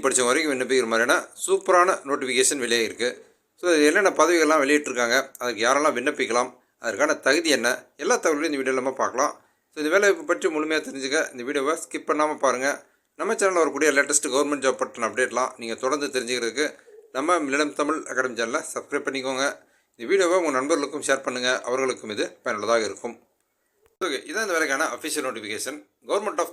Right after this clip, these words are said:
தமிழ்நாடு, Commissionerate of Stationery and Printing, நூத்தி பத்து அண்ணா சாலை, சென்னை இரண்டு. So, இந்த மு-, இங்கிருந்து இந்த வேலை பதிவான வெளியிடப்பட்டிருக்கு. So, இந்த Commissionerate of Stationery and Printing Department அப்படிங்கிறது வந்து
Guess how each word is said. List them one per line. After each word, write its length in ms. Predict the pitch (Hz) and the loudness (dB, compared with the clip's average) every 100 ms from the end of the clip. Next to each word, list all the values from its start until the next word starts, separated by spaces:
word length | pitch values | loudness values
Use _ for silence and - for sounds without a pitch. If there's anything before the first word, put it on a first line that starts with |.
| - | -2
தமிழ்நாடு, 400 | 123 147 131 123 - _ _ - | 0 0 2 0 -4 _ _ -10
Commissionerate 540 | 160 - 175 147 143 | -8 -4 2 2 2
of 60 | 143 - _ - | 0 -2 _ -6
Stationery 440 | - 165 165 160 143 | -2 0 0 2 0
and 80 | 110 | -2
Printing, 320 | 135 123 156 156 _ _ _ _ - | -8 -4 -4 -6 _ _ _ _ -12
நூத்தி 180 | 175 - | -8 -4
பத்து 220 | 147 160 180 123 | -4 -2 -4 -2
அண்ணா 160 | 147 151 | -2 0
சாலை, 180 | 147 156 151 | 0 0 0
சென்னை 200 | 147 147 | -2 -2
இரண்டு. 220 | 120 113 - _ _ _ _ _ - | -2 -6 -16 _ _ _ _ _ -2
So, 60 | 190 | -2
இந்த 120 | 175 170 | 0 -2
மு-, 100 | 170 160 | -4 -8
இங்கிருந்து 320 | 170 175 175 170 | -6 -2 0 0
இந்த 100 | 147 | 2
வேலை 160 | 160 143 | 2 0
பதிவான 320 | 139 127 135 | -2 -4 -4
வெளியிடப்பட்டிருக்கு. 540 | 123 139 110 98 104 170 - _ _ _ | -2 -4 -4 -8 -4 -6 -6 _ _ _
So, 60 | 220 | -6
இந்த 100 | 196 - | -2 0
Commissionerate 580 | 170 - 220 196 196 - | -2 -2 -2 2 2 2
of 80 | 175 - - | -2 -4 -4
Stationery 440 | 175 175 185 170 165 | 0 0 0 0 0
and 100 | 143 - - | -2 -10 -6
Printing 300 | 160 151 135 131 | -6 -4 -6 0
Department 360 | 147 147 131 131 | 0 2 0 -2
அப்படிங்கிறது 340 | 135 131 127 | -2 -2 -4
வந்து 180 | 110 120 | -4 -2